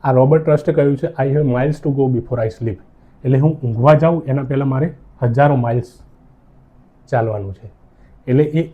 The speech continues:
એ રીતે આપણે જે ચાલવાની વાત નથી કરતા, એ વાત કરવા, કરે છે કે હું પતી જાઉં એના પહેલાં મારે ઘણું બધું કરવાનું છે. miles to go એટલે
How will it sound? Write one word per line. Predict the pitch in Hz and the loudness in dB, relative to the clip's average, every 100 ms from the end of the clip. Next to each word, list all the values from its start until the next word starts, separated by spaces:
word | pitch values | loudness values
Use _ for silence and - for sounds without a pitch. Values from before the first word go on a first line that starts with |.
| 165 | 0
એ | 160 | 2
રીતે | 160 165 | 2 2
આપણે | 151 165 156 | 0 0 0
જે | 160 | 0
ચાલવાની | 151 135 156 170 | 0 0 2 4
વાત | 156 156 | 2 0
નથી | 139 139 | -4 -2
કરતા, | 117 101 104 - | -4 -6 -14 -6
એ | |
વાત | 143 123 131 | -4 -4 -6
કરવા, | - 143 143 | -8 -4 -4
કરે | - 151 147 151 | -4 -4 -2 -2
છે | 202 - - - _ | -4 -6 -20 -20 _
કે | 165 175 - - _ _ - | -6 -6 -8 -20 _ _ -2
હું | 139 196 226 - _ - _ _ - _ _ - - _ - - | 2 2 0 -8 _ -20 _ _ -20 _ _ -20 -20 _ -20 -4
પતી | - 160 240 | -2 4 4
જાઉં | 180 139 123 - _ 143 | 6 2 0 -10 _ 0
એના | 170 | 0
પહેલાં | 151 135 160 190 - - 151 | 2 2 2 0 -4 -4 0
મારે | 180 | 2
ઘણું | 135 123 180 | 2 4 6
બધું | 196 190 180 | 8 6 4
કરવાનું | 143 131 120 117 | 0 0 -2 -2
છે. | 127 | 0
miles | 131 156 151 180 | 0 -2 0 0
to | 170 | 0
go | 175 | -2
એટલે | 175 | -4